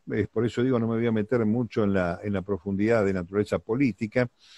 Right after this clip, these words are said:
eh, hubo, este, una ley,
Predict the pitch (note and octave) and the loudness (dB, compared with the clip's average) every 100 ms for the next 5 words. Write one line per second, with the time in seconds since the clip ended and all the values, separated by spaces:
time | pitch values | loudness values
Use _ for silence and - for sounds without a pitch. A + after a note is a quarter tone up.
0 | - _ - G2+ G#2 D3+ F3 A2+ B2 C#3+ | -20 _ 0 0 2 2 2 2 2 2
1 | - A#2 G2 F#2+ - G2 G2 - A#2+ A#2 | -4 -2 0 0 0 2 2 0 0 4
2 | G#2+ G2 F#2 G2+ B2+ B2+ C3 | 4 4 2 4 4 4 0